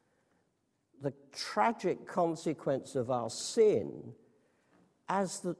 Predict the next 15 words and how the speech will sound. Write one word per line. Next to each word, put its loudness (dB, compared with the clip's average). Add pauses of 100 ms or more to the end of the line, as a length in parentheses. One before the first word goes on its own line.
is 4
that 0
we 4
do 2
indeed 4
put 4
ourselves 2 (200)
in 4
the 4
place -2 (640)
that 2
only 2
God 2
can 0
occupy. -4